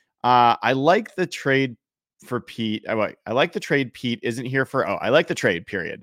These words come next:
Pete isn't here forever. And what is a second round pick if we time and time again have shown the inability to identify quality de-, defensive line talent? I spent a second on proven talent there. I'll spend a second on proven talent." Yeah, that, that's kinda where my head's at.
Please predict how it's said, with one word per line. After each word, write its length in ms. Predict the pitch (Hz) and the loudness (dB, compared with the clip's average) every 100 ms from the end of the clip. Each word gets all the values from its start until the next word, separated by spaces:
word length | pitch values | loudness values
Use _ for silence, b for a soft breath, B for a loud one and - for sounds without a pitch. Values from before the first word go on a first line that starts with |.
| _ | _
Pete 220 | - 202 | -4 -2
isn't 220 | 160 170 156 | 0 0 4
here 200 | 156 147 | 4 4
forever. 600 | 147 120 113 120 135 b b b b _ | 4 4 6 2 2 b b b b _
And 160 | 117 113 | -4 2
what 180 | 127 160 | 2 2
is 120 | 165 | 0
a 60 | |
second 300 | 151 139 131 | 2 2 2
round 240 | 131 127 120 | 2 0 0
pick 220 | 117 110 | -2 -2
if 80 | - | -6
we 100 | 110 | -8
time 320 | - 110 127 | -2 0 0
and 80 | 120 | -2
time 220 | 123 117 | -2 -2
again 240 | 104 107 | 0 -2
have 100 | 104 | -2
shown 140 | - 104 | -4 -4
the 80 | 101 | -4
inability 560 | 113 156 123 113 110 | -2 0 2 2 2
to 60 | 104 | 2
identify 540 | 92 98 95 90 92 | 2 0 -4 -4 -6
quality 800 | 90 - 110 127 143 151 151 156 - _ _ _ _ - | -6 0 4 4 4 2 0 -2 -8 _ _ _ _ -4
de-, 220 | 127 120 | -4 -2
defensive 340 | 127 139 147 127 | -4 -2 -2 0
line 240 | 120 113 | 0 0
talent? 420 | 98 101 101 101 - | -2 -2 -2 -4 -6
I 160 | - 120 | -2 -2
spent 380 | - - 127 107 | -2 -2 -2 -2
a 40 | |
second 440 | - 120 - 117 - | 0 0 0 -4 -6
on 320 | - 104 104 92 | -4 -2 -2 -6
proven 480 | - 117 110 110 | -6 -4 -2 -2
talent 480 | 104 - 98 98 95 - | -6 -6 -6 -4 -8 -8
there. 300 | 92 80 57 | -6 -6 -6
I'll 120 | 90 | -8
spend 260 | 98 107 104 | -6 -6 -6
a 20 | |
second 280 | - 92 90 | -6 -8 -8
on 80 | 92 | -16
proven 200 | 90 - | -16 -18
talent." 160 | - b b b b | -20 b b b b
Yeah, 220 | - 240 185 | 4 6 6
that, 180 | 208 - | 4 2
that's 160 | 202 | -2
kinda 240 | 214 202 202 | 2 2 4
where 140 | 185 | 4
my 220 | 156 147 | 4 4
head's 260 | 139 107 90 | 4 2 0
at. 220 | 82 | -8